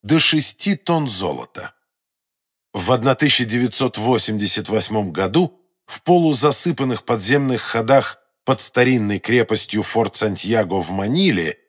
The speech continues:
где в годы войны располагался штаб императорских войск,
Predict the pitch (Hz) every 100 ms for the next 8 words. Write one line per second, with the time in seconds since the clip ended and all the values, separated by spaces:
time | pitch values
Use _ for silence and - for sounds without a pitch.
0 | _ _ 95 123 95 131 135 120 117 120
1 | 127 110 - 107 104 123 147 - 107 -
2 | _ - - - 131 95 95 85 110 113
3 | 101 80 - 87 117 190 190 -